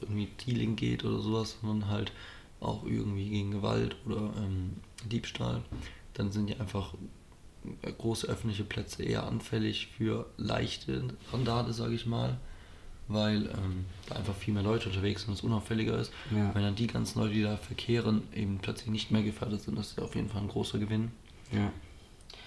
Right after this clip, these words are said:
Speaker 2: Ja, und ich find's auch insgesamt, ähm, die Diskussion da manchmal ein bisschen scheinheilig, weil das halt das Thema polarisiert. Aber auf der anderen Seite so viele Leute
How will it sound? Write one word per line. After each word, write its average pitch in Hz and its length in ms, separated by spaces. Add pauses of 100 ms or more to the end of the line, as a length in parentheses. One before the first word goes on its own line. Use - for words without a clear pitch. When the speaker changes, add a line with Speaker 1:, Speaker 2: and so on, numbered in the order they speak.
(400)
Speaker 2:
Ja, 104 180
und 104 160
ich 98 120
find's 113 220
auch 104 120
insgesamt, 104 600
ähm, 98 280 (440)
die 85 80
Diskussion 104 460
da 101 100
manchmal 110 380
ein 107 60
bisschen 107 240
scheinheilig, 110 640
weil 101 140
das 110 180
halt - 120 (120)
das - 100
Thema 107 220
polarisiert. 104 720 (320)
Aber 117 260
auf - 100
der 104 100
anderen 107 180
Seite 104 360 (320)
so - 180
viele 110 280
Leute 107 440